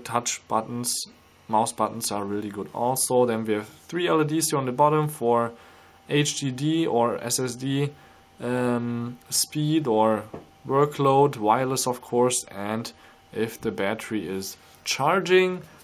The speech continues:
On the side we have a V G A lan port, which is not gigabit, only ten hundred Mbit. On the front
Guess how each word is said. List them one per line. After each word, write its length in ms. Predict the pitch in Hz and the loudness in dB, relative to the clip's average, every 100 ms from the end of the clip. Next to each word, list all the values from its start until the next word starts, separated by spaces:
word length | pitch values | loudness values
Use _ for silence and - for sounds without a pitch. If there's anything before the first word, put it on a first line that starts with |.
| - | -8
On 180 | 131 156 | -2 0
the 80 | 156 | 2
side 480 | 151 143 139 147 147 - - _ 127 | 2 4 4 2 0 -10 -20 _ -6
we 120 | 123 | -4
have 460 | 120 120 120 120 | 0 2 2 2
a 160 | 101 101 | -2 -4
V 220 | 107 160 | -4 -6
G 260 | 156 156 - | -2 0 0
A 460 | 127 131 131 135 - - - | 0 0 0 -4 -8 -20 -10
lan 400 | 110 117 123 135 | -2 2 2 0
port, 520 | 131 135 131 127 127 120 | -4 0 4 2 0 -6
which 220 | 113 113 | -4 0
is 180 | 107 107 | 0 0
not 240 | 139 139 | -4 -4
gigabit, 400 | 139 131 123 123 | -2 -2 0 -2
only 240 | 113 113 | -2 -4
ten 240 | 110 120 117 | -4 -6 -6
hundred 300 | 110 107 98 | -6 -6 -4
Mbit. 460 | 151 147 151 151 - - - - - - _ - | -4 2 2 2 -6 -20 -20 -20 -20 -20 _ -6
On 160 | 120 120 | -2 0
the 80 | |
front 640 | 110 - 127 131 131 135 | -2 -4 0 2 2 0